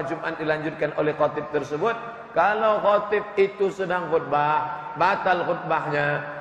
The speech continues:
maka batal khutbahnya, maka dia turun, dia berwuduk, habis itu naik, dia balik ke atas. Dia terlalu bersemangat.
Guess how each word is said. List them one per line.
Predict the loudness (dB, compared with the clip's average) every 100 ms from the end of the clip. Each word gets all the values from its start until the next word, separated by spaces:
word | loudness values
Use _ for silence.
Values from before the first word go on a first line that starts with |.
| -12 -4
maka | -2 0 2 2
batal | 4 2 2 2 0 0
khutbahnya, | -2 -2 -2 -2 0 -2 -2 -8 -12 -6
maka | -4 0 2
dia | 2 2 0 0
turun, | 2 2 2 -4
dia | 2 2
berwuduk, | 4 2 2 4 4 2 -4 -8 -4
habis | -2 -2 -4
itu | -4
naik, | 0 0 0 0 0
dia |
balik | 2 2 0 -2
ke |
atas. | -4 -4 -8 -8 -10 -10 -18 -16 -16 -16 0
Dia | 2
terlalu | 4 6 6 6
bersemangat. | 4 2 2 2 2